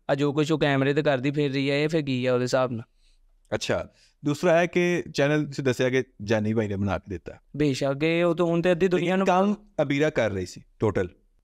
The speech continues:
Speaker 1: ਨਹੀਂ।
Speaker 2: ਨਹੀਂ ਕੀ?
Speaker 1: ਅਬੀਰਾ ਨੂੰ ਵੌਇਸ ਮੈਸੇਜ ਆਉਂਦੇ ਸੀ, "ਆ ਤੂੰ ਪੁੱਛਣਾ ਵਾ।"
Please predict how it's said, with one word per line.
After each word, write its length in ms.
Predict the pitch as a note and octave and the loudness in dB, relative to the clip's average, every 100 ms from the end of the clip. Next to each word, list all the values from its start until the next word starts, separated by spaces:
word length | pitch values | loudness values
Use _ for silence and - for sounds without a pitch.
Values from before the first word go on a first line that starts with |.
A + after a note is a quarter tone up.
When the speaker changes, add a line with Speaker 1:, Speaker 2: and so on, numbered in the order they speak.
| _ | _
Speaker 1:
ਨਹੀਂ। 200 | C#3+ B2+ - _ _ - | -2 -2 -6 _ _ -4
Speaker 2:
ਨਹੀਂ 220 | A#2 A#2 | 0 0
ਕੀ? 160 | - F2 _ _ - | -2 -8 _ _ -2
Speaker 1:
ਅਬੀਰਾ 460 | C#3+ D3 C#3+ D3 D3+ | 0 2 2 2 2
ਨੂੰ 560 | C#3+ C#3+ C#3+ C#3+ C#3+ | 2 2 0 0 -2
ਵੌਇਸ 380 | C3 C#3+ C#3+ - | -2 0 -2 -2
ਮੈਸੇਜ 320 | D3 C3+ C#3 C3 | -4 -2 -2 0
ਆਉਂਦੇ 280 | B2 B2 | 0 0
ਸੀ, 320 | B2+ D#3 E3+ E3+ _ | -2 -4 -6 -8 _
"ਆ 220 | C3+ C3+ D3+ | 0 0 2
ਤੂੰ 180 | F3 | 0
ਪੁੱਛਣਾ 420 | E3 D3 C3+ C3 C#3 | 0 -2 -2 -2 0
ਵਾ।" 160 | F#3+ | -2